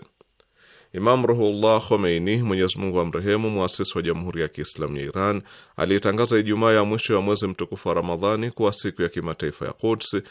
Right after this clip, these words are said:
ili kuibakisha hai kadhia muhimu ya Palestina na kuwapa Waislamu duniani kote fursa ya kutangaza mshikamano wao na Wapalestina, sambamba na kukusanya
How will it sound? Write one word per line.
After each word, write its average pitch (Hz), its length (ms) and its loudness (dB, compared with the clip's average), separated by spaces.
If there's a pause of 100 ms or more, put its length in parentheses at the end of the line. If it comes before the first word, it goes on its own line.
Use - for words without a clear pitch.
(200)
ili 87 200 2
kuibakisha 101 600 -2
hai 117 320 0
kadhia 101 400 2
muhimu 95 560 -4
ya 90 120 0
Palestina 62 840 -6 (520)
na 57 460 -6 (360)
kuwapa 85 520 2
Waislamu 90 540 2
duniani 85 400 -2
kote 101 440 -2 (380)
fursa 120 600 2
ya 98 180 6
kutangaza 95 720 0
mshikamano 87 640 -4
wao 107 320 0
na 69 80 -6
Wapalestina, 73 760 -6 (320)
sambamba 98 600 0
na 98 120 0
kukusanya 80 840 -6